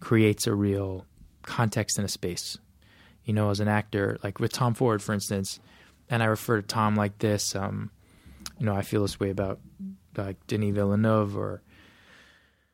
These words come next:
um, I mean, there's a, a, I could, I could name a lot of directors that I worked with that I feel this way, but when they create a context and they create that space, and it's very specific because they've put the time and preparation and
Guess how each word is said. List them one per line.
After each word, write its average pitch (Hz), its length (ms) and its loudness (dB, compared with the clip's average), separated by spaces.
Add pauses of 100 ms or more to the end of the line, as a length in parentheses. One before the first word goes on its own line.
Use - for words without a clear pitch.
(360)
um, 113 480 4 (840)
I - 60 -2
mean, 113 140 2
there's 107 200 2
a, 107 180 2
a, 107 260 0
I 110 80 -4
could, 104 280 -4
I 101 100 -2
could 101 260 -4
name 110 280 4
a 104 60 2
lot 101 180 0
of 101 100 -2
directors 104 560 -4
that 123 220 -2
I 120 60 0
worked 120 280 -4
with 120 100 -6
that 117 120 0
I 117 40 0
feel 120 180 0
this - 160 -2
way, 110 100 2
but 120 160 -2
when 113 160 0
they 110 120 0
create 131 460 2
a 131 60 -8
context - 880 -2 (1040)
and 107 340 0
they 117 120 4
create 113 380 0
that 101 200 0
space, - 500 -2
and 107 160 -4
it's 101 140 -6
very 104 240 4
specific - 720 -2
because 104 300 0
they've 101 260 2
put 104 200 -2
the - 60 -4
time 101 300 -2
and 101 120 -4
preparation 101 560 -2
and 98 240 -4